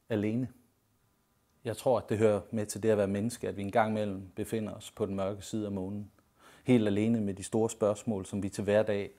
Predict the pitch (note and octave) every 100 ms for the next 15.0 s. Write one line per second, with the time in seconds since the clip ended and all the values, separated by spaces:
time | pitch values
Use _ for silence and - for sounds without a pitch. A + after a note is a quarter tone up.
0 | _ - - G2+ - G#2+ F2+ G#2 G2 F#2
1 | - _ _ _ - - - A#2 G2+ -
2 | G#2+ F#2 F#2 G2+ G2 - - - _ _
3 | A2 G#2+ G2+ G2 A2 A2+ G2+ G#2+ G2+ F#2+
4 | - _ G#2 A2 A2 A2 G#2 A2 G#2+ G2+
5 | - _ _ _ _ - _ _ _ _
6 | _ _ _ _ _ _ _ G#2+ A2 A#2
7 | B2 B2 C3+ B2+ B2+ G2+ G2 - A#2+ B2
8 | B2+ - - - - _ _ - G2+ G2+
9 | - - _ - C#3 A2 F2+ G#2+ F#2+ -
10 | G#2+ G2 G#2+ G#2 - A#2 G#2 G#2 A2+ G#2+
11 | - _ - - - - A#2+ A2 A#2+ G#2
12 | - A2+ - G2+ G#2+ A#2 A#2 - A2 A#2+
13 | G#2+ A#2+ C3+ G#2+ F#2 - _ G2 G#2+ A2+
14 | G2+ F#2+ G2 F2+ F#2+ F#2+ G2 - A#2+ G2+